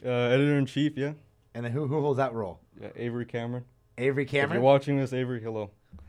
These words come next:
Speaker 2: All right.
Speaker 1: I, honestly, I'll be honest, they didn't know I was gonna come on. I thought it was gonna be mostly about, um, well, we'll get into that, but
Speaker 2: Yeah,
Speaker 1: mostly
Speaker 2: yeah,
Speaker 1: about
Speaker 2: yeah.
Speaker 1: me.
Speaker 2: Uh,
Speaker 1: 'Cause, yeah.
Speaker 2: oh, it's definitely gonna be about you, uh, with this podcast, though. It's good to know how we got the introduction into you.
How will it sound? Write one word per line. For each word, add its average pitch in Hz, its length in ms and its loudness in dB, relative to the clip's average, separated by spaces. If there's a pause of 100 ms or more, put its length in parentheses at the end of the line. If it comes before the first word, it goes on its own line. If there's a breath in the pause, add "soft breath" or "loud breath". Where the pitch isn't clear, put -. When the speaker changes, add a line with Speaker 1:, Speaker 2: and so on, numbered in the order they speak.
Speaker 2:
All 92 140 -8
right. 104 300 -6
Speaker 1:
I, 151 180 4
honestly, 185 420 6
I'll 165 120 8
be 160 100 4
honest, 160 260 4
they 151 100 8
didn't 160 140 6
know 156 160 6
I 147 40 6
was 135 120 2
gonna 131 160 0
come 123 200 -2
on. 117 160 -2
I 113 60 -2
thought 131 180 2
it 131 40 0
was 127 140 -2
gonna 127 180 -2
be 117 120 -2
mostly 117 340 -4
about, 107 280 -4
um, 95 260 -6 (680)
well, 139 120 6
we'll 156 80 8
get 165 160 6
into 156 220 4
that, 117 200 0
but 117 140 0
Speaker 2:
Yeah, 160 260 8
Speaker 1:
mostly 262 160 10
Speaker 2:
yeah, 311 80 10
Speaker 1:
about 143 200 8
Speaker 2:
yeah. 131 60 4
Speaker 1:
me. 127 220 2 (340 soft breath)
Speaker 2:
Uh, 135 140 4
Speaker 1:
'Cause, 151 120 4
yeah. 131 120 8
Speaker 2:
oh, 190 60 8
it's 175 120 0
definitely 214 260 4
gonna 254 100 2
be 247 100 6
about 202 380 6
you, 208 300 6 (240 soft breath)
uh, 143 180 2
with 139 120 0
this 165 160 -4
podcast, 160 500 4
though. 165 100 0
It's 135 100 -4
good 151 140 -2
to 156 60 -4
know 147 140 -2
how 143 160 0
we 135 80 -2
got 139 140 0
the 135 160 -10
introduction 131 720 -4
into 143 360 -8
you. 123 400 -6